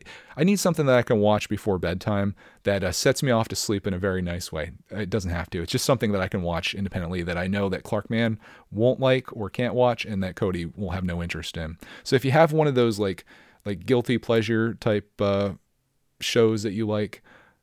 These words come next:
go ahead and recommend it. Right now I'm watching Nightmare on Elm Street, the original one, Freddy Krueger from nineteen eighty-four. I got about halfway through that last night. It's, it's actually held up pretty well. I like it. It's, it's kinda terrifying.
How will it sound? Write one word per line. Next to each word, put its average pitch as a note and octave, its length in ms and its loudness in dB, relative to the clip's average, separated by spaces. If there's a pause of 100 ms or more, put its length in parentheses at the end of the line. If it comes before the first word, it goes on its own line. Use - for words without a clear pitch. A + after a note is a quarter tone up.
go A#2+ 120 4
ahead G#2+ 180 2
and F2+ 240 0
recommend F2+ 400 -2
it. G2 80 -2
Right C3 140 4
now B2 160 2
I'm A#2 80 2
watching G#2+ 340 2
Nightmare F#2+ 300 0
on F#2 80 0
Elm F#2+ 160 0
Street, G2 300 -4
the G#2 100 -2
original F#2+ 460 -2
one, F2+ 280 -4 (200)
Freddy A2+ 420 2
Krueger G#2 480 -2
from G2+ 160 -4
nineteen G2 360 -2
eighty-four. F#2+ 640 -4 (460)
I G#2+ 100 -4
got A2+ 140 2
about F#2+ 160 -2
halfway F#2+ 280 -2
through G2 160 -8
that D#2+ 160 -4
last D#2 300 -8
night. E2 160 -8
It's, - 260 -6
it's G3+ 220 0
actually F3 480 0
held C#3 180 6
up A#2 140 6
pretty G2+ 220 -2
well. D2+ 280 -4
I G#2+ 120 -2
like G#2 260 0
it. F#2 80 -6
It's, - 240 -8
it's A2+ 140 -8
kinda B2 220 0
terrifying. - 600 -8